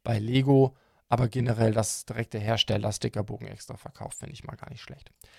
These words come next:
Dann ein anderes Set, das ich richtig cool finde, auch wenn ich ja, wie gesagt, kein Zugmensch bin, das ist die U-S-Stromlinienlokomotive.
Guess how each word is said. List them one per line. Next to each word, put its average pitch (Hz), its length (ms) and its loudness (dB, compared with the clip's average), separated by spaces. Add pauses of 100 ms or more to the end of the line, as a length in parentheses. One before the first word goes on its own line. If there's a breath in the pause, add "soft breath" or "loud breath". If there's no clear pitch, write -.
(240 soft breath)
Dann 165 120 6
ein 214 100 6
anderes 220 240 2
Set, 202 180 6
das 143 140 2
ich 240 200 -2
richtig 135 380 -2
cool 262 140 0
finde, 113 360 0
auch - 140 2
wenn 107 140 -4
ich 107 80 -6
ja, 110 180 -4
wie 117 80 -8
gesagt, 117 340 -8
kein 110 360 -10
Zugmensch 117 500 -6
bin, 185 240 2 (320 soft breath)
das 135 220 2
ist - 240 0
die 135 260 2
U-S-Stromlinienlokomotive. 120 2500 -2